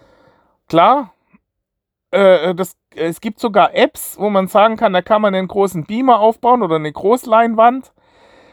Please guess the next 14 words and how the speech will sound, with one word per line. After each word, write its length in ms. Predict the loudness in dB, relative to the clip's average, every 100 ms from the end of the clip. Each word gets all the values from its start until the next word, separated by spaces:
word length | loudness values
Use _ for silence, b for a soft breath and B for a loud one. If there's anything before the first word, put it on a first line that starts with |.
| b
Und 140 | -6 0
dann 180 | 0 4
werden 320 | 2 2 -4
die 140 | -4
ganzen 480 | 0 0 -2 -10 -12
Fotos 720 | -4 -4 0 2 2 0 -6 0
automatisch 760 | 0 0 0 2 2 -2 -8
gepostet, 800 | -8 -6 0 0 0 -4 -6 -6
kann 220 | -4 -2 -2
jeder 320 | -2 0 2
dann 260 | 2 0
irgendeinen 460 | 0 -2 -2 -4 -8
Instagram-Code 1300 | -14 -10 -8 -8 -6 -6 0 -2 -2 -2 -2 -2 -2
eingeben, 800 | -2 -4 -4 -6 -4 -8 -8